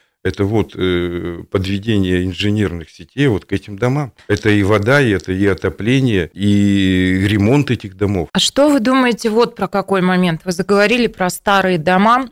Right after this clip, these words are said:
Speaker 2: но эта тема с повестки в Иркутске не уходит никогда. Я говорю про те дома, которые относятся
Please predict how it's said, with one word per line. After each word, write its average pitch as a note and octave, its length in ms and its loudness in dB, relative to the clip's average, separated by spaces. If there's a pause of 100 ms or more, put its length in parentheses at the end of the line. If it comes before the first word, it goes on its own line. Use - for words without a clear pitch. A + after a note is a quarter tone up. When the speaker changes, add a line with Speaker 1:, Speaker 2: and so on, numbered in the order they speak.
Speaker 2:
но G3 380 2
эта A3 300 0
тема F#3 340 0
с - 640 -4
повестки G3+ 640 0
в D#3+ 100 0
Иркутске F3+ 520 -4
не E3+ 200 2
уходит F3+ 500 0
никогда. F#3+ 520 2 (400)
Я G#3 220 4
говорю G#3 300 2
про G3+ 280 2
те G#3+ 220 -4
дома, G#3+ 300 4
которые G3+ 420 0
относятся F#3 640 -2